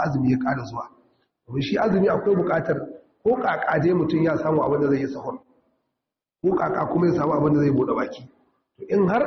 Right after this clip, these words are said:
abin ya kasance ya yi tsanani, to abin zai ba mutane wahala. Muna roƙon Allah maɗaukakin sarki ya kawo mana sauƙi,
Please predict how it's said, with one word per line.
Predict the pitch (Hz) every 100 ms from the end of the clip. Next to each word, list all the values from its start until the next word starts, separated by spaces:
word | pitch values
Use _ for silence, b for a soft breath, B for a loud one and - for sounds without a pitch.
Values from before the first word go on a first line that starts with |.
| 208
abin | 208 185
ya | 175
kasance | 196 175 -
ya | 160 170
yi |
tsanani, | 175 196 196 220 226 240 233 _ _
to | -
abin | 131 165 156
zai | 156
ba | 139
mutane | 131 127 113 117
wahala. | 104 104 - -
Muna | 143 143
roƙon | 120 123 135
Allah | 143 147
maɗaukakin | 135 139 - - 143
sarki | - 147 147
ya |
kawo | - 151
mana | 156
sauƙi, | 156 156 160 165 -